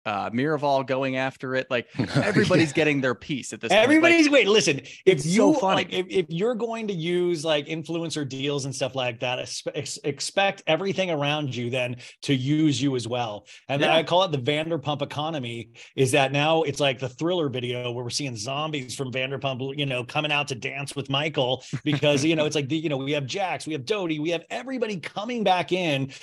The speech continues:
Speaker 3: I mean, Billy Lee got a little spotlight this,
Speaker 1: Yep.
Speaker 3: this week, you know, so all of these people are coming out of the woodworks. And what I think is fascinating is that none of these people,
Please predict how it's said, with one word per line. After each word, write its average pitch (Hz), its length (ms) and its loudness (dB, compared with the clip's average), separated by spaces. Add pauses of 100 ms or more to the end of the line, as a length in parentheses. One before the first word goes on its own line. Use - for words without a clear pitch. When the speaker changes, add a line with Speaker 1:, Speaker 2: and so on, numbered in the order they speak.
(100)
Speaker 3:
I 175 100 4
mean, 170 140 2
Billy 226 260 4
Lee 247 260 -2
got 196 220 -2
a 175 60 -2
little 156 180 -2
spotlight 135 580 -4
this, 123 240 -8
Speaker 1:
Yep. 120 100 0
Speaker 3:
this 120 160 -4
week, 123 320 -8
you 151 160 0
know, 151 120 2
so 151 300 2 (340)
all 202 220 4
of 226 80 4
these 185 160 -2
people 202 400 -6
are 147 80 -2
coming 165 320 -4
out 160 140 -4
of 143 60 -4
the 139 80 -2
woodworks. 165 440 -2
And 151 80 -4
what 151 100 -4
I 147 80 -2
think 151 180 -6
is 139 120 -6
fascinating 165 640 -2
is 135 80 -2
that 131 100 -6
none 143 220 -2
of 165 140 -8
these 151 180 -4
people, 139 500 -4